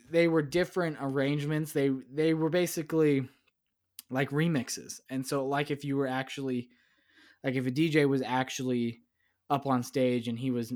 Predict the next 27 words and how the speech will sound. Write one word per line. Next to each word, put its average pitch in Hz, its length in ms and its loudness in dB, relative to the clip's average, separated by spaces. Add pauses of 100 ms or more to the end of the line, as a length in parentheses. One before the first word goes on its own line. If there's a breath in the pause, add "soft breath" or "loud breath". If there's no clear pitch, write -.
(100)
mixing 135 480 0
these 113 420 -4 (240)
records 135 420 0
around 110 340 -6
and 107 140 -12
stuff, 110 400 -10
and 117 140 -8
so 120 420 -6 (160)
adding 123 360 -4
different, 120 400 -6 (880)
uh, 113 380 -6
D 127 180 2
J 123 420 0 (340 soft breath)
elements 123 460 0
to 123 260 -4
'em. 107 180 -12 (220)
Um, 120 300 -4
and 143 120 -4
so 160 200 2
they 175 180 2
were, 156 240 2
they 156 120 2
were 156 120 2
really 156 220 2
fun. 151 400 2
They 139 100 2
were 127 320 -2